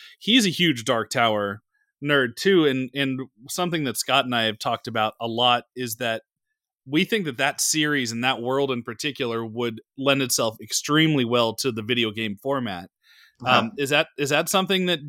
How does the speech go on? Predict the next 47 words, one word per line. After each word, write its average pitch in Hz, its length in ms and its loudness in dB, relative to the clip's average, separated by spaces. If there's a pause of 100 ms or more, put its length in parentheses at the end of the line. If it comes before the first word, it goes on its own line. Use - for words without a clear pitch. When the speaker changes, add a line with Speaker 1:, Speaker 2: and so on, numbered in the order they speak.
(100)
Speaker 1:
that's 139 260 0
ever 135 240 0
crossed 135 380 0
your 143 80 -2
mind 131 360 0
of, 120 100 -6
like, 117 260 -2
what 127 260 0
would 120 180 -2
you 120 140 0
do 127 280 0
if 120 120 -4
you 117 260 -4
had, 120 300 0 (360)
say, 117 500 2 (160)
the 131 220 -2
Dark 117 260 0
Tower 120 380 2
as 113 260 0
a, 107 260 0 (400)
n-, 123 240 -4
uh, 120 220 -2
as, 120 220 -2
as 123 200 -4
an 110 160 -4
I 117 220 0
P 120 180 0
that 120 140 0
you 113 160 -6
could 107 140 -8
then 110 320 -2 (380)
do 120 280 4
with 113 260 0
what 117 300 0
you 113 80 -2
will 110 440 2
in 123 100 2
the 120 80 2
video 117 220 2
game 123 200 2
world? 135 220 2
Have 107 120 -6
you 107 140 -2
ever 117 160 -2
thought 110 220 2
about 123 200 0
that? 143 200 -2